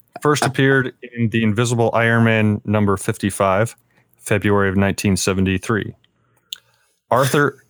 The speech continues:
and his family are attacked on Earth by a spaceship piloted by Thanos. Um, and Thanos' father,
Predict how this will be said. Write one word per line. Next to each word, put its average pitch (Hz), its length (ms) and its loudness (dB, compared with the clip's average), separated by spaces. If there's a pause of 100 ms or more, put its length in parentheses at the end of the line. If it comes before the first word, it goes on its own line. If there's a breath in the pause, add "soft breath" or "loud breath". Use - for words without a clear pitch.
(100)
and 123 140 2
his 120 140 4
family 127 560 2 (120)
are 113 140 2
attacked 147 400 -2
on 127 160 2
Earth 117 360 0
by 107 120 -2
a 98 80 -12
spaceship - 600 -2
piloted 113 560 0
by 98 160 2
Thanos. 92 640 -4 (1200 soft breath)
Um, 98 640 0 (600)
and 95 460 -2 (680 soft breath)
Thanos' 120 800 0
father, 110 920 0